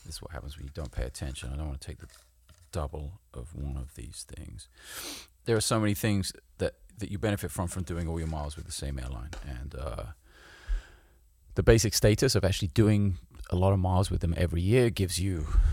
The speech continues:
well, the bags, for instance. I mean, I've been with the airline so long, you used to get free bags when I first started flying with them. So the whole, you know, paying for a checked bag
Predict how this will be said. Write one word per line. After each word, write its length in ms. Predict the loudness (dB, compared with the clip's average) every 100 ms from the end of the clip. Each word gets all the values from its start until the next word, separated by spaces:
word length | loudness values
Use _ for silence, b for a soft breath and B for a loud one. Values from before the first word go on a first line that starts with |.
| B
well, 80 | 4
the 80 | 4
bags, 400 | 6 8 6 4
for 120 | 0
instance. 440 | -2 -2 -8 -10 -2
I 60 | 2
mean, 240 | 2 0 -6 _ -4
I've 140 | 4
been 180 | 6 6
with 120 | 4
the 160 | 4 6
airline 260 | 6 4
so 220 | 2 2
long, 480 | 2 2 4 2 -2 -8 -20 -20 -20 _
you 140 | -2 0
used 320 | 2 0 0
to 60 | 0
get 320 | 2 4 4
free 300 | 4 0 0
bags 500 | 2 2 0 -4 -4
when 220 | 2 4
I 80 | 2
first 320 | 4 2 4
started 340 | 2 0 0
flying 300 | -2 -2 0
with 140 | -4 -8
them. 180 | -10 -12 B B B B B B B B -20 -8
So 360 | 2 4 4 2
the 100 | 2
whole, 380 | 6 8 8 4 -4 -18 _ _ _ _
you 80 | 2
know, 100 | 2
paying 400 | 4 4 6 4
for 160 | 2 -2
a 60 |
checked 420 | 0 2 2 2 0
bag 460 | 2 2 0 -6